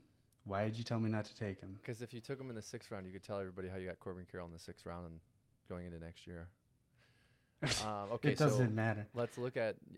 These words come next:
Speaker 2: other options
Speaker 1: I'm gonna
Speaker 2: now.
Speaker 1: go Luis Castillo.
Speaker 2: Yes, that's the correct call. So now give us a full breakdown of your team.
Speaker 1: Um, so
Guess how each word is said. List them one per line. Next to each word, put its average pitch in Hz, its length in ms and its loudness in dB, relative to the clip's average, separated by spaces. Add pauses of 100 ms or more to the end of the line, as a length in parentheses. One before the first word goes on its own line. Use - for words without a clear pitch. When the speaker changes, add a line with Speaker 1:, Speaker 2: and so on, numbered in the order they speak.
Speaker 2:
other 104 180 0
options 95 280 0
Speaker 1:
I'm 113 60 4
gonna 117 160 10
Speaker 2:
now. 110 60 2
Speaker 1:
go 113 480 8
Luis 101 280 2
Castillo. 92 680 -4 (300)
Speaker 2:
Yes, - 540 -8
that's - 240 -6
the - 100 -20
correct - 340 -10
call. - 260 -12 (1200)
So - 140 -4
now 113 120 2
give 110 160 2
us 113 140 -4
a 113 40 -4
full 107 180 0
breakdown 95 400 0
of 90 60 -4
your 85 120 -4
team. 85 260 -14 (1900)
Speaker 1:
Um, 101 580 2
so - 420 10